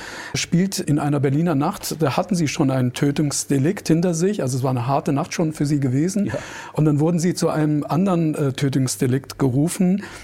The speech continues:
Speaker 1: ähm, am anderen Ende der Stadt. Und die Infos, die Sie bekamen, waren relativ spärlich. Nämlich ein Mann hat eine Frau angezündet, das ganze Haus brennt. Und, äh, es handelte sich um eine, äh, Beziehungstat.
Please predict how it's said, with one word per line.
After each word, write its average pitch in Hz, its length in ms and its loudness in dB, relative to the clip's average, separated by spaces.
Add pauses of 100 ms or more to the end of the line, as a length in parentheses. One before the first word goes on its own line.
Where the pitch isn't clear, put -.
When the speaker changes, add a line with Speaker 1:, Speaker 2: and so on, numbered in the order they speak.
(140)
Speaker 1:
ähm, 143 260 2
am 143 160 0
anderen 156 440 0
Ende 147 200 2
der 135 120 0
Stadt. - 420 -2
Und 143 220 2
die - 120 0
Infos, 170 340 0
die 156 100 -2
Sie 143 120 0
bekamen, 143 380 0
waren 143 160 0
relativ 160 480 -2
spärlich. 151 500 0
Nämlich 151 360 0
ein 135 140 2
Mann 151 220 0
hat 147 140 -2
eine 139 180 0
Frau 139 280 0
angezündet, 151 800 0 (280)
das 143 180 -2
ganze 143 300 -2
Haus 123 240 -2
brennt. 110 540 -4 (720)
Und, 131 420 0
äh, 139 60 2
es 127 180 0
handelte 156 340 0
sich 156 220 0
um 143 80 2
eine, 135 640 2
äh, 123 40 0
Beziehungstat. 160 1200 -2